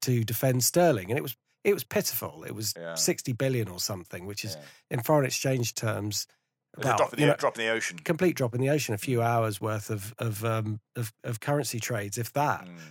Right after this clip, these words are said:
Speaker 1: And so there, it, it was never, raising interest rates was never gonna work, and the market could see right through that. And it's, it's a normal response from central banks when their currency gets weak, it's to put up interest rates, and it,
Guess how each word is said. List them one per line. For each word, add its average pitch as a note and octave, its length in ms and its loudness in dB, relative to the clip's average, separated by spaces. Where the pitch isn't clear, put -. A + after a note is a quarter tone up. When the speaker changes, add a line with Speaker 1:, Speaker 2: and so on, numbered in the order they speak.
Speaker 1:
And D3+ 140 4
so D#3+ 400 8
there, E3 160 4
it, D#3+ 240 -2
it D#3 60 4
was C#3+ 160 2
never, D#3 240 8
raising D#3 380 6
interest B2+ 280 0
rates A#2+ 220 -4
was G2+ 120 -10
never A#2+ 200 -2
gonna F2+ 160 -10
work, F2 260 -14
and A#2+ 80 -4
the C3+ 60 2
market B2+ 280 2
could A#2 140 -4
see A2 160 -2
right A2+ 400 0
through F#2+ 240 -8
that. F2 220 -12
And E3+ 140 6
it's, F3+ 140 4
it's - 280 2
a F3 80 6
normal E3+ 500 6
response C#3 520 2
from A2 240 -2
central G#2+ 400 -2
banks A#2+ 480 0
when C3 180 6
their B2 140 4
currency B2 420 2
gets C3 260 -2
weak, C#3 320 0
it's - 160 -4
to - 80 -6
put B2+ 140 0
up A2 180 -2
interest B2 340 -2
rates, G2+ 260 -4
and A#2+ 120 0
it, - 100 -6